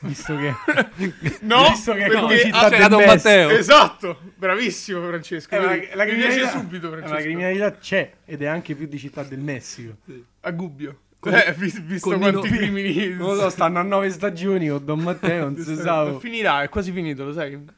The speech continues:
Speaker 1: Ma finirà
Speaker 2: annunciato
Speaker 1: chi?
Speaker 2: che
Speaker 1: La vita
Speaker 2: finirà.
Speaker 1: di Terence Hill?
Speaker 2: No, pu-, quello non ce lo auguriamo mai.
Speaker 1: Esatto, il grande Massimo Girotti.
Speaker 2: Massimo Girotti.
Speaker 1: Tra l'altro questo ci
Speaker 2: Non
Speaker 1: insegna
Speaker 2: confondersi con Massimo Giletti.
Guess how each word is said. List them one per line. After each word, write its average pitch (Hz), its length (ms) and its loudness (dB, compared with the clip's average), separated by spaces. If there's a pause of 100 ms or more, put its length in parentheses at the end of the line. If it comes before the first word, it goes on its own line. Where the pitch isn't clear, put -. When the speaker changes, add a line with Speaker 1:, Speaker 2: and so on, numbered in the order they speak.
(100)
Speaker 1:
Ma 165 100 -6
finirà - 20 -8 (320)
Speaker 2:
annunciato 160 120 -6
Speaker 1:
chi? 165 80 -8
Speaker 2:
che 127 40 -8
Speaker 1:
La 127 140 -8
vita 139 220 -6
Speaker 2:
finirà. - 20 -2
Speaker 1:
di 135 100 -8
Terence 139 420 -8
Hill? 120 200 -12
Speaker 2:
No, 170 300 -8
pu-, 165 260 -20
quello 180 220 -10
non 160 180 -14
ce - 100 -20
lo 165 60 -10
auguriamo 151 400 -8
mai. 117 400 -10
Speaker 1:
Esatto, 120 420 -20
il 131 160 -14
grande 139 300 -8
Massimo 131 420 -12
Girotti. 120 560 -18
Speaker 2:
Massimo 131 400 -20
Girotti. 120 280 -16
Speaker 1:
Tra 170 100 -4
l'altro 165 180 -6
questo 160 260 -4
ci 147 120 -4
Speaker 2:
Non 147 80 -4
Speaker 1:
insegna 214 220 -2
Speaker 2:
confondersi 190 360 -4
con 180 120 -6
Massimo 165 340 -10
Giletti. 131 600 -14